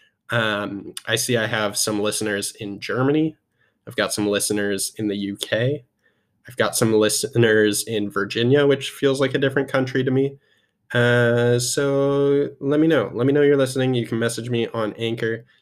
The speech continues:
You can email me, or you can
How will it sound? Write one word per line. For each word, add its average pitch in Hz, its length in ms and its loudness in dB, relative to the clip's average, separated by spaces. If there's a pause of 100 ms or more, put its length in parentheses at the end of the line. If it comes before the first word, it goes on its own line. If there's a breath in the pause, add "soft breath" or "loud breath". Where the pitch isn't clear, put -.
(200 soft breath)
You 113 220 -4
can 104 340 -2
email 113 400 2
me, 110 440 0 (220)
or 110 200 4
you 107 180 -2
can 107 480 -2